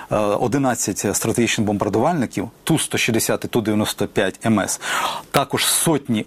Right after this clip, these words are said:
одиниць обладнань до них і, е, десятки, е, двигунів. Все це дуже вартісно. Власне, він пояснив лише щодо бомбардувальників, і, в принципі, ми запитали щодо ракет, і він сказав, усе це було знято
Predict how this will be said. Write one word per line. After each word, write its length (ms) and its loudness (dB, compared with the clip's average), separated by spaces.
одиниць 440 2
обладнань 580 2
до 120 0
них 260 2
і, 280 4
е, 100 0
десятки, 760 0
е, 40 2
двигунів. 680 0
Все 200 2
це 120 -2
дуже 220 0
вартісно. 560 -2
Власне, 520 2
він 220 4
пояснив 420 0
лише 220 2
щодо 220 0
бомбардувальників, 840 0
і, 40 2
в 40 2
принципі, 420 0
ми 120 4
запитали 440 0
щодо 260 -2
ракет, 280 0
і 60 4
він 80 4
сказав, 320 0
усе 260 0
це 120 -2
було 220 2
знято 640 2